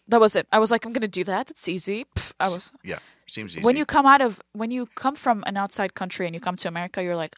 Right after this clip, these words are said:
Speaker 1: "I can do anything here."
Speaker 2: Yeah.
Speaker 1: They make it seem like America is where you go to, you can do anything. And then I got here, and it wasn't, it didn't take long for me to realize that's not how it happened. So I was like, "Okay, just let me figure it out." And then one night,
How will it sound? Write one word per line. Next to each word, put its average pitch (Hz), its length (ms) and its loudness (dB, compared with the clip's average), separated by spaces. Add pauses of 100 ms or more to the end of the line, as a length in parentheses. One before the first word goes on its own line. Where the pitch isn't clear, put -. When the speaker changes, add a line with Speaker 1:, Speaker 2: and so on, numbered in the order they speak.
Speaker 1:
"I 175 80 -4
can 370 140 -16
do 381 180 -2
anything 175 420 -12
here." - 200 -16 (340)
Speaker 2:
Yeah. - 240 -8
Speaker 1:
They 202 80 -2
make 240 160 0
it 294 80 -2
seem 233 160 -4
like 190 300 -6
America 208 380 -2
is 240 140 0
where 190 100 0
you 175 100 0
go 180 260 2
to, 156 420 -6
you 160 180 -10
can 160 120 -8
do 147 140 -8
anything. 214 360 -8 (800)
And 208 120 0
then 220 220 4
I 170 100 4
got 165 220 4
here, 151 200 -2
and 156 100 -4
it 160 160 -8
wasn't, 175 360 0 (340)
it 180 140 -10
didn't 233 240 2
take - 240 -2
long 160 120 0
for 180 140 -10
me 165 60 -2
to 165 60 0
realize 151 280 -2
that's 165 140 -4
not 165 100 0
how 185 160 4
it 180 80 0
happened. 208 400 0
So 175 100 -8
I 156 40 -6
was 170 140 -6
like, 175 200 0
"Okay, 160 180 -6
just - 160 -4
let 196 80 0
me 196 80 -2
figure 165 300 2
it 151 80 0
out." 160 180 4
And 180 140 -6
then 180 220 -2
one 226 200 2
night, 180 320 0